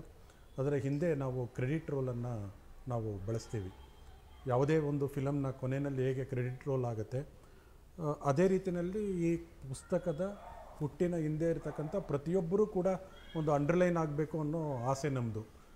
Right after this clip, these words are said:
ಯಾಕೆ ಅಂತಂದರೆ ಅದು ಕೃತಿ ಬರೆದಿರೋರು ಇಲ್ಲ ಪ್ರಕಾಶನ ಎರಡು ಬಿಟ್ಟರೆ, ಮುನ್ನುಡಿ ಬರೆದಿರೋರು ಬಿಟ್ಟರೆ ಯಾರೂ ಕೂಡ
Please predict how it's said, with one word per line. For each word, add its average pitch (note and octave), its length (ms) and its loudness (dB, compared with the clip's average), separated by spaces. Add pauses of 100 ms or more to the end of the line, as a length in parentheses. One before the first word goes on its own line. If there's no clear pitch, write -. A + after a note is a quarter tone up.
(160)
ಯಾಕೆ C#3 220 2
ಅಂತಂದರೆ D3 360 0
ಅದು D3 220 2 (480)
ಕೃತಿ C#3+ 220 0
ಬರೆದಿರೋರು D#3 840 0
ಇಲ್ಲ C#3+ 220 0
ಪ್ರಕಾಶನ C#3+ 500 -2
ಎರಡು C#3 320 2
ಬಿಟ್ಟರೆ, C#3 500 -2 (280)
ಮುನ್ನುಡಿ C#3+ 260 2
ಬರೆದಿರೋರು C#3 420 2
ಬಿಟ್ಟರೆ C#3+ 280 -2
ಯಾರೂ C#3+ 280 2
ಕೂಡ D#3+ 240 -2